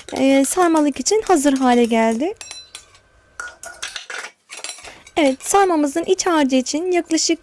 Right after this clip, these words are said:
üç yüz dört yüz gram arası kıyma kullandım. Üç çay bardak pirinç, bir tane soğan. Pirinci arkadaşlar bir on beş dakika kadar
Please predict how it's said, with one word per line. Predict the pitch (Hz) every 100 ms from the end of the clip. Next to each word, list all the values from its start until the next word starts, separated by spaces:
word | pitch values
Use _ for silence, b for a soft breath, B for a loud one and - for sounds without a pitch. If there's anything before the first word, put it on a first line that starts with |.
| - -
üç | 359 349
yüz | 311 - - -
dört | 320 349 320
yüz | 262 -
gram | - 262 262
arası | 302 277 262 - 285
kıyma | - 302 302
kullandım. | - 254 247 233 262 311
Üç | 381 370
çay | 330 277
bardak | 247 247 233 269 -
pirinç, | - 254 269 349 - B B B B
bir | 392
tane | 403 320 277 294
soğan. | 311 - 254 254 - B B B -
Pirinci | 370 359 330
arkadaşlar | 339 349 320 302 - 320 320
bir |
on | - 330 339
beş | 359 -
dakika | 269 262 269 269
kadar | 320 294